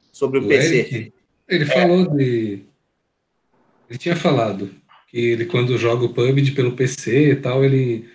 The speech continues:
Speaker 1: Ah, então, você, você já tinha falado isso aí?
Speaker 2: Já, já tinha falado,
Speaker 1: Ah,
Speaker 2: já.
Speaker 1: ele não tava prestando atenção lá, então. Ele é igual o
Speaker 2: Não.
Speaker 1: Domani.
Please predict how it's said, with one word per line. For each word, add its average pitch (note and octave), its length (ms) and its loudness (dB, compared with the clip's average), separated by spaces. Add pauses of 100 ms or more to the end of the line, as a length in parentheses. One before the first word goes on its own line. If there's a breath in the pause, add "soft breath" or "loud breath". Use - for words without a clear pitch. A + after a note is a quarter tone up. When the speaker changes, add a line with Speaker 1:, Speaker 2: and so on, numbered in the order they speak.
(580 soft breath)
Speaker 1:
Ah, A3 260 2
então, F3+ 240 0
você, F3 200 0
você G3+ 160 2
já G#3 140 0
tinha A#3 240 0
falado B2+ 460 2
isso A2 180 -6
aí? G2+ 320 -4
Speaker 2:
Já, A2+ 400 -2
já A2 120 -2
tinha - 160 -4
falado, F3+ 340 0
Speaker 1:
Ah, D3 40 4
Speaker 2:
já. C#3 60 6
Speaker 1:
ele A2 180 -2
não C#3 140 -10
tava - 200 0
prestando - 320 -10
atenção - 500 -2
lá, B2 180 -2
então. A2 420 -6
Ele C3+ 140 0
é E3 60 4
igual F3+ 260 4
o - 40 6
Speaker 2:
Não. C3+ 120 8
Speaker 1:
Domani. C#3+ 480 0